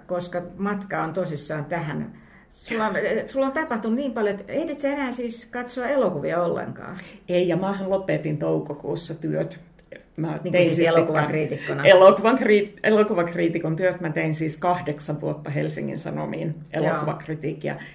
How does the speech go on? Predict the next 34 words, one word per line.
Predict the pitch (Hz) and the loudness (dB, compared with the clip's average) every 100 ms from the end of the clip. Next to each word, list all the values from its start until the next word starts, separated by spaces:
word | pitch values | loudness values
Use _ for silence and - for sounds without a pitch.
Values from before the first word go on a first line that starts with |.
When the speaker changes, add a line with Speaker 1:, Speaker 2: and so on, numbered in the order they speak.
| - | -20
Speaker 2:
freelancerina. | - 156 147 156 185 214 214 208 180 180 - - - | -8 -4 -2 0 -2 -2 0 0 0 -2 -10 -20 -4
Ja | 175 | 2
nyt | 170 170 | 4 2
sitten | 170 156 - 151 | 0 -6 -6 -6
totesin, | 151 151 147 147 143 147 | -4 -4 -4 -6 -8 -8
että | 147 - 151 143 - - - - | -8 -10 -10 -10 -18 -20 -18 -6
nyt | 233 262 | -6 -4
mä | 214 | -4
haluan | 170 165 160 | -2 0 0
katsoa | 160 180 - 147 143 | -2 -6 -6 -8 -8
tämän | 143 147 | -8 -8
kirja-asian | 160 180 170 143 147 147 143 147 | -6 -8 -6 -6 -6 -6 -6 -4
ihan | 151 156 | -4 -2
loppuun | 156 170 - 143 135 | -2 -2 -4 -6 -6
asti. | 151 143 - 214 - - - - | -6 -10 -6 -6 -6 -14 -20 -14
Et | - | -4
mulla | 175 165 | -2 0
on | 160 | -2
tässä | 165 - 156 | -4 -8 -6
tosi | 196 226 208 156 | -4 -2 -4 -4
hyvä | 143 135 - | -6 -8 -10
tilaisuus, | 190 226 185 165 160 147 147 | -6 -4 -2 -2 -2 -6 -6
kun | 135 | -8
näitä | 135 135 - | -8 -8 -6
on | |
myyty | 151 190 151 156 - - - - | -2 -2 -2 -4 -8 -12 -12 -4
ympäri | 156 156 - - | -2 -2 -6 -6
maailmaa. | 160 233 233 170 160 160 - | -4 -2 -2 -2 0 -2 -4
Speaker 1:
Mm. | 196 185 156 | -2 0 0
Speaker 2:
Ja | 151 | 2
vielä | 160 143 | 2 0
tää | 147 139 160 | -4 -8 -8
T | - | -2
V-sarjakin. | 247 220 190 175 170 170 170 170 170 | 0 0 0 0 0 0 0 -2 -6